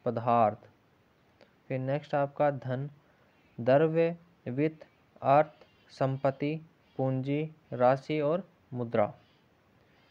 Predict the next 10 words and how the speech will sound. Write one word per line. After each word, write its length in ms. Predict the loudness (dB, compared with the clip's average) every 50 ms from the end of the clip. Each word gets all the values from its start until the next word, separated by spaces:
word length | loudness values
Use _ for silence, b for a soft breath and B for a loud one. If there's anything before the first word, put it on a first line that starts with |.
| b b b b -12 -6
नेक्स्ट 360 | -2 -2 -2 -2 -2 -4 -4
है 60 | -4
फिर 220 | -2 -2 -4 -4
धनुष, 460 | -4 -6 -4 -4 -4 -6 -6 -8 -14 -16 _ -4
ये 140 | -2 -2 -2
इंपॉर्टेंट 460 | -2 0 -2 -2 -2 -2 -4 -4 -4
है 120 | -4 -4
धनुष 260 | -4 -6 -6 -6 -8 -8
का, 180 | -10 -10 -10 -12 b b b b b b b b _ 0
चाप, 460 | 4 6 6 6 6 4 2 -2